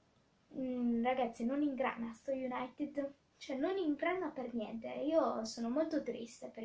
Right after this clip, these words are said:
lo United, perché è una squadra che a me è sempre veramente piaciuta per la sua storia, per, che è affascinante, il derby di Manchester, da essere quella più vincente, ora essere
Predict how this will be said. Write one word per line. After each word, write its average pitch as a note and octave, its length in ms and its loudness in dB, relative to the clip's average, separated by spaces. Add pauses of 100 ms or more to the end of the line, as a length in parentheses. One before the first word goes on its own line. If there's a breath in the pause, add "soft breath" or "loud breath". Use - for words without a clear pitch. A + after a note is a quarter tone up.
(120)
lo A3 120 -8
United, A3 640 -8
perché A#3 260 -6
è A3 100 -4 (380 loud breath)
una B3+ 160 -4
squadra E4+ 360 0
che B3 100 -8
a A#3+ 40 -2
me D4 180 2
è C#4 60 0
sempre A3+ 380 -4
veramente A#3 460 -2
piaciuta D4 800 -2
per C#4+ 180 -2
la A3 140 -4
sua A#3 200 -6
storia, C#4 400 0
per, A3 240 -8 (380 loud breath)
che - 100 -10
è A3+ 40 0
affascinante, A#3+ 800 0
il A3+ 120 2
derby A3 320 2
di A3 100 -4
Manchester, A#3+ 800 -2 (400 soft breath)
da A#3 140 2
essere A#3 480 -2
quella C#4+ 300 4
più C4 160 -12
vincente, D4 640 -2
ora C4+ 160 2
essere A3+ 520 -6